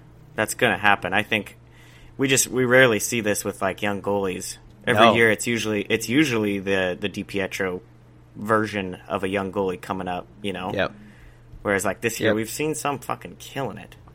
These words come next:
Speaker 1: So, it, it's, it's really cool. It's interesting.
Speaker 2: Yeah, Binger,
Speaker 1: Um,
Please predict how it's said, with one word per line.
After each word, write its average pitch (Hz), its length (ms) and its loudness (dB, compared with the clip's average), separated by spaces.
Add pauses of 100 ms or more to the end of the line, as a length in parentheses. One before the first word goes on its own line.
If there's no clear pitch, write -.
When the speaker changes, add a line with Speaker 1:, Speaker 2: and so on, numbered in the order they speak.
(120)
Speaker 1:
So, - 60 -14 (200)
it, 113 180 -4 (120)
it's, - 360 -10
it's - 220 -8
really 135 180 -2
cool. 120 180 -4
It's 107 140 -2
interesting. 101 460 -8 (500)
Speaker 2:
Yeah, 107 160 0
Binger, 165 420 8
Speaker 1:
Um, 92 280 -4